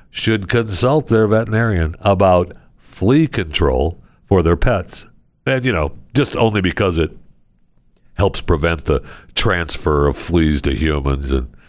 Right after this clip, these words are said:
you know, then the human gets the plague. <laughs> That's it, though. But I, I find it amazing, and we've talked about it before, how it continues to keep rolling around, and they cannot get rid of it, man. The plague,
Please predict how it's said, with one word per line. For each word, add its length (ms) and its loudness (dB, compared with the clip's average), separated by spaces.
you 100 2
know, 120 0
then 180 2
the 260 -2
human 420 -4
gets 300 -4
the 120 -2
plague. 520 0
<laughs> 60 -6
That's 300 2
it, 220 0
though. 260 2
But 280 0
I, 400 -2
I 40 -2
find 260 0
it 120 0
amazing, 360 0
and 80 0
we've 160 2
talked 280 0
about 180 2
it 80 -2
before, 580 2
how 500 0
it 300 -4
continues 640 -2
to 120 -2
keep 280 -4
rolling 360 2
around, 380 0
and 160 -2
they 160 0
cannot 800 -4
get 160 0
rid 220 0
of 80 2
it, 120 0
man. 420 -4
The 80 0
plague, 280 2